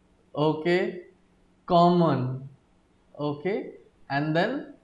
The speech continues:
not this folder. Media cache is a small folder, but that one, media cache files. This is huge. See, thirty G B. These are simply cache file.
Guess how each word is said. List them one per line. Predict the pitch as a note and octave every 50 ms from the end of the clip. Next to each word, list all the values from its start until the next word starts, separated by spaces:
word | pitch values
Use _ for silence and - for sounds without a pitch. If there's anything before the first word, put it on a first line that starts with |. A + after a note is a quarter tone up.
| _ _ -
not | F3 G3 G#3+ G3 F3
this | F3+ F3 F3 F3+ F3+
folder. | E3+ D#3 C#3+ C3+ B2+ B2+ B2+
Media | C3 C#3 C#3+ D3+ E3 F3 E3+ F3 G3 G3 F#3+ F#3+
cache | G3 F#3+ G3 G#3+ - - - - - - _ _ _ _ _ -
is | F#3+ F#3+
a | G3+ G3+
small | G3 F#3+ F3+ F3 F3+ F#3+ F3+ -
folder, | F#3+ F#3 F#3 F#3 G3+ A3+ C4+ E4+ F4 - - - _ _ _ -
but | D3+ D#3 D#3 D3 C#3
that | D3+ D3 D3 D3 -
one, | D3 C#3 C#3 C#3
media | C#3+ D3 D3 C#3 D#3 E3+ F3 F3+ F3
cache | D#3 C#3+ C#3+ C#3+ - - - - _
files. | - C3+ C3 C3+ C3 C3 B2 B2 - - - - - _ _ _ _ _ _ _ -
This | C3 A#2 A#2 C#3 E3 E3+ E3 - - -
is | F3 E3+ D#3+ C3+ A#2+
huge. | G#2 G#2 A#2+ B2+ C#3 D3 D3 C#3 C3+ B2+ B2+
See, | - - - F3 F#3 F#3+ - - -
thirty | - C#3+ C#3 - - - _ _ _ _ _ - G#3+ G3 D#3
G | C3+ C#3 D#3 D#3+ D3
B. | C#3 C#3
These | C3+ C3+ D3 D3
are | F3 F#3
simply | F3+ F3+ F#3 F3+ F3 F#3 G3+ G3
cache | - - D#3 D3 E3+ F#3+ F#3+ - - -
file. | F#3 E3+ D3 C3+ B2+ B2+ B2